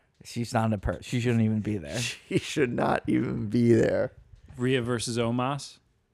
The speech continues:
Speaker 1: Yeah, Rhea versus Omos.
Speaker 2: Oh.
Speaker 3: <laughs> That would be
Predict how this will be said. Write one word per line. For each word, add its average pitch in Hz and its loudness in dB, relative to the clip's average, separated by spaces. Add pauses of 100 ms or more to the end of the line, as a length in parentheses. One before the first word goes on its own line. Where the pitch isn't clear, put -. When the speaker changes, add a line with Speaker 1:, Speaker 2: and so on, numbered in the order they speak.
(440)
Speaker 1:
Yeah, 131 -8
Rhea 123 -2
versus 120 -8
Omos. 107 -10 (920)
Speaker 2:
Oh. 101 0 (120)
Speaker 3:
<laughs> 175 -2 (760)
That 147 -2
would 120 -10
be 117 -8